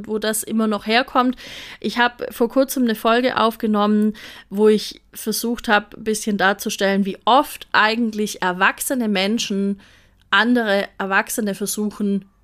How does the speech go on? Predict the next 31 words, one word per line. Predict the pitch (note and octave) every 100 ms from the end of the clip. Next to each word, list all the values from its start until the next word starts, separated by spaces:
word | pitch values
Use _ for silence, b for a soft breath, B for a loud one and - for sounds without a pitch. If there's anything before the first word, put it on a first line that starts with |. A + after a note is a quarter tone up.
| _ _
äh, | -
böse | F#3+ G3+ G#3+ G#3+ G#3+ -
ausgedrückt, | F#3+ G3 G#3+ - A3 -
zu | G#3
manipulieren. | F#3+ F#3+ F#3+ - F#3 G3 A3 A3+ B3+ D#4 B B B
Äh, | - G#3+
das | A3 G#3+ A3
heißt, | A3 A3
eigentlich | - A3+ B3 A#3+ A#3 - b b b _ _ -
ist | A3+ A#3
manipulieren | A3+ A3+ G#3+ G#3+ B3 B3
auch | A#3 G#3+
schon | - A3
nicht | G#3+
das | A3 A#3
richtige | G#3+ A3 G3 F#3
Wort, | G#3 A3
sondern | A3+ G#3 G3+
es | - -
geht | G3+ G3+
drum, | F#3+ G3 G3 - _ _ _ - A#3
welches | G#3 G3+ -
Bedürfnis | F#3+ G3+ G3 G#3 -
hab | F#3
ich | F#3
und | F#3
wie | F#3+
komme | F3+ F#3+ F3
ich | -
da | D3
hin? | F3 A3+ B3